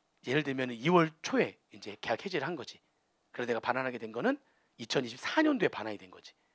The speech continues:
언제 수입인데요? 이천이십삼 년도 수입이냐. 그러니까 시기의 문제인 거예요. 그러니까 문제에서 나올 때는 뭐가 나오겠어요?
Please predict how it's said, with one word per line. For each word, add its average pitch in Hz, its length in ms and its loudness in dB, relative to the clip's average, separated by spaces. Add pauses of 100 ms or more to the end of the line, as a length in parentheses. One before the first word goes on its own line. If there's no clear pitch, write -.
(280)
언제 190 300 4
수입인데요? 110 520 -4
이천이십삼 - 1120 -2
년도 247 200 4
수입이냐. 131 260 -4
그러니까 170 100 -2
시기의 349 460 8
문제인 127 340 2
거예요. 98 240 -4
그러니까 - 300 -10
문제에서 220 280 8
나올 165 200 8
때는 160 160 4
뭐가 120 160 2
나오겠어요? 104 520 -4